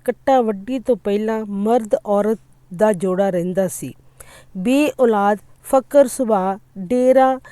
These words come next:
ਕੁਦਰਤੀ ਬਨਸਪਤੀ ਅਤੇ ਜੀਵ ਜੰਤੂਆਂ ਨਾਲ ਭਰਪੂਰ ਸੀ। ਲੋਕ ਦੀਵੇ ਜਗਾ ਛੱਡਦੇ ਤੇ ਰੱਬ ਰੱਬ ਕਰ ਛੱਡਦੇ। ਇੰਨੇ ਚਿਰਾਂ ਬਾਅਦ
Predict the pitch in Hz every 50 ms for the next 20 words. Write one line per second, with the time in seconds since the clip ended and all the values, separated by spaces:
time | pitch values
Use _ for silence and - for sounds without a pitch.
0 | - - - - - - 302 240 277 311 226 - 311 302 233 208 233 240 240 226
1 | - - - - 226 185 - 240 233 - - _ - 226 214 - 262 254 240 185
2 | 160 - 202 226 240 254 262 254 202 165 226 208 208 196 - 226 226 220 226 220
3 | 214 202 190 185 185 196 196 _ - 226 214 196 - 208 190 175 170 175 - -
4 | - 156 123 - - _ _ - - - - - - - 214 214 220 226 233 247
5 | 247 - - 226 180 165 180 208 208 208 190 226 233 233 233 233 - _ _ _
6 | - - 180 175 208 196 202 214 214 220 214 - 214 196 175 170 160 202 208 208
7 | 208 - _ _ - - 208 202 185 196 196 190 185 185 202 202 196 180 165 185
8 | - - 190 175 185 - - - 156 123 135 - 147 131 123 - _ _ _ -
9 | - - - _ _ - 247 262 269 269 277 285 294 294 277 - - 254 247 233
10 | 240 240 233 185 185 208 208 214 226 220